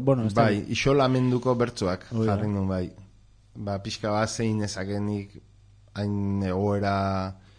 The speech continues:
Speaker 2: ba, mugatuan, ez da? Gelditu ginen danok, bakoitza bere etxian, eta, ba, bueno,
Speaker 1: Mhm.
Speaker 2: Twitterren pentsatu nun, ba, nere burua eskaintzia zer egin nezaken nik etxetik moitu gabe, jendiantzat.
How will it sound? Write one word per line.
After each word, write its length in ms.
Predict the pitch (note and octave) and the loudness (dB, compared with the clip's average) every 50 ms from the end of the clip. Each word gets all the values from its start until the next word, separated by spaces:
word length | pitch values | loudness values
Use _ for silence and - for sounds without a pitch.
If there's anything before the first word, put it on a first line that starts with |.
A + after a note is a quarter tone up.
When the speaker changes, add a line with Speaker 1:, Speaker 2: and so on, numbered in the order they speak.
| - - - - - - - - - - - - - - - - - - - - | -20 -20 -20 -20 -20 -20 -20 -20 -20 -20 -20 -20 -20 -20 -20 -20 -20 -20 -16 -10
Speaker 2:
ba, 760 | G2 F#2+ F2+ F2+ F#2 F#2 F#2 F2+ F2+ F2+ F2 F2 E2+ E2+ E2 | -8 -6 -4 -2 -2 -2 0 0 0 -2 -2 -2 -2 -2 -2
mugatuan, 840 | E2+ F#2+ G2+ G#2 G2+ G2 G#2+ A#2 A2+ - A2 G#2+ G2+ G#2+ A2 G#2+ G#2 G2 | -2 0 0 0 2 2 2 2 2 2 2 2 4 4 2 2 0 -2
ez 140 | F#2 - - | -4 -4 -4
da? 160 | A2 A#2 B2+ | -6 -6 -6
Gelditu 420 | A#2+ G#2 F#2+ F#2+ G2 G2+ G2+ G2+ G2+ | -6 -6 -4 -4 -4 -4 -4 -2 -2
ginen 300 | G2+ G2 G2 G2 F#2+ F#2+ | -2 0 0 0 0 -2
danok, 420 | G2+ G#2+ G#2+ G#2 G2+ G2 F#2+ F#2 | -2 -2 -2 -2 -2 -2 -4 -4
bakoitza 380 | E2+ F#2 F#2 G2+ G2 F#2+ - F#2+ | -4 -4 -4 -6 -6 -6 -4 -4
bere 180 | F#2+ F#2 F#2 | -4 -2 -4
etxian, 420 | F#2 F#2+ - - A2 G#2 G2+ G2 F#2+ | -4 -6 -4 -4 -2 -2 0 0 -2
eta, 320 | F#2 E2+ - F2 E2+ E2 D#2 G#1 - | -2 -4 -4 -4 -6 -6 -8 -10 -14
ba, 120 | E2 D#2 | -16 -16
bueno, 240 | D2+ E2 E2+ E2+ E2 - - - - - - - - | -14 -14 -14 -14 -16 -18 -20 -20 -20 -20 -20 -14 -10
Speaker 1:
Mhm. 360 | A#2+ A#2 F#2+ F#2 G#2 C3 F3 - - - - | -8 -8 -8 -8 -10 -12 -12 -14 -16 -20 -14
Speaker 2:
Twitterren 720 | - - F#2+ E2 F2+ F2 E2+ F2+ F#2 F2+ F#2 F#2 F2+ D#2 D2 - - - - - - - - - - - - - - - - | -8 -8 -6 -4 -4 -4 -4 -2 -2 -2 -2 -2 -4 -6 -8 -14 -20 -20 -20 -20 -20 -20 -20 -20 -20 -20 -20 -20 -20 -16 -8
pentsatu 440 | - G2 F#2 F2+ - G2 F#2 G2+ G2 | -6 -4 -4 -2 -4 -4 -2 -2 0
nun, 240 | G2 G2 G#2 G#2+ G#2 G2 | 0 2 2 2 2 2
ba, 380 | F#2+ F#2 F2+ F2+ E2+ - - - - - - - - - | 2 0 0 -2 -4 -6 -8 -14 -20 -20 -20 -20 -14 -10
nere 200 | - F2+ F#2 F#2 | -6 -4 -4 -2
burua 320 | F#2 G2 G2 G2 G#2 G2+ | -2 -2 0 0 0 0
eskaintzia 480 | F#2+ - - G#2+ G#2 G2+ - - G#2+ G2 | -2 -2 -2 -2 -2 0 0 -2 -4 -4
zer 240 | - - - B2+ B2+ B2+ | 0 4 4 4 6 6
egin 140 | B2+ B2 A#2+ | 4 4 4
nezaken 440 | A#2+ A#2 - B2 A2+ A2+ A#2 A#2 A2+ | 4 4 2 2 0 2 4 4 4
nik 140 | A#2 A#2 A2 | 2 2 2
etxetik 360 | G2+ - - G#2+ G2 G#2+ G#2 | 0 0 0 -2 -2 0 0
moitu 280 | F#2+ F#2+ F#2 E2+ F#2+ F#2 | 0 0 0 0 -2 -2
gabe, 300 | F2 E2 E2 E2+ E2 E2 - - - - - - - - - - - - - - - - - - | -2 -2 -4 -4 -6 -8 -12 -18 -20 -20 -20 -20 -20 -20 -20 -20 -20 -20 -20 -20 -20 -18 -10 -4
jendiantzat. 680 | A2 G#2 G2+ G2+ G2+ F#2 F#2 F2+ - F#2+ E2+ - - | -2 -2 0 2 0 0 0 -2 -4 -6 -10 -10 -12